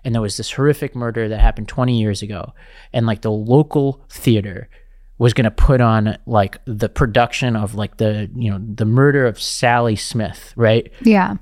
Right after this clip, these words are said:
Speaker 1: The town wouldn't do that if the family didn't want it. Like, that's just, like, a common courtesy you give to your neighbors. We're not gonna be like, "Let's be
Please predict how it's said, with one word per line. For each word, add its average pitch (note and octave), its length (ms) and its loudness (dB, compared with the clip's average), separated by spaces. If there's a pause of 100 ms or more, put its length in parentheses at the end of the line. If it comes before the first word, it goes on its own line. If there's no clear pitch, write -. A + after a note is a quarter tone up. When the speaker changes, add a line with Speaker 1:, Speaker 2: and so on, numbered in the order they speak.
(200)
Speaker 1:
The F3+ 100 0
town A#3+ 360 4
wouldn't D#3 260 4
do C#3 160 4
that G#2+ 220 -2
if B2 120 -8
the - 80 -6
family A#2 340 -2
didn't G2+ 220 -6
want G2 180 -12
it. - 160 -20
Like, C#3+ 140 6
that's G3 160 4
just, - 180 -2
like, E3+ 160 0
a A#2+ 60 -6
common B2+ 400 0
courtesy A#2 420 -6
you G#2+ 160 -6
give G#2+ 180 -10
to - 120 -12
your G#2 100 -8
neighbors. G#2+ 320 -10
We're D3 80 2
not E3 140 2
gonna D#3 80 -2
be C#3 40 4
like, C3+ 140 0
"Let's C#3 180 -4
be C#3 140 -2